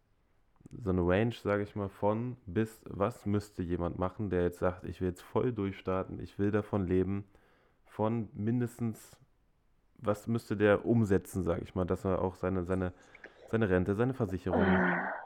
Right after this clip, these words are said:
Speaker 1: sein, äh, ne, also es gibt ja im Internet auch die groben Richtungen, dass die
Speaker 2: Ja.
Speaker 1: sagen, „Okay, du musst mindestens fünftausend umsetzen“, also Umsatz machen, wir reden ja von Umsatz, ne?
Speaker 2: Ja.
Speaker 1: Wir reden jetzt nicht von, äh, Gewinn oder sowas.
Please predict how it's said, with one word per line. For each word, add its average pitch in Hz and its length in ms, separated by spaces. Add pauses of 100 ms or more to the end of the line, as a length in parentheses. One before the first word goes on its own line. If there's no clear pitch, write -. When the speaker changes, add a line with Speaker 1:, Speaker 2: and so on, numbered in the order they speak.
Speaker 1:
sein, 107 540
äh, - 480
ne, 113 400
also 95 380 (100)
es 98 160
gibt 117 160
ja 107 100
im 98 100
Internet 98 360
auch 95 260 (420)
die 92 80
groben 127 480
Richtungen, 113 460
dass 101 160
die 196 100
Speaker 2:
Ja. - 20
Speaker 1:
sagen, 95 240
„Okay, 95 240
du 92 60
musst 92 280
mindestens 101 720 (220)
fünftausend 90 800
umsetzen“, 110 800
also 87 200
Umsatz 98 340
machen, 110 260
wir 85 80
reden 90 140
ja 85 60
von - 140
Umsatz, 95 400
ne? - 80
Speaker 2:
Ja. 190 140
Speaker 1:
Wir 165 80
reden 90 140
jetzt 85 200
nicht 90 140
von, 87 280
äh, 87 160
Gewinn 95 300
oder 107 160
sowas. 110 240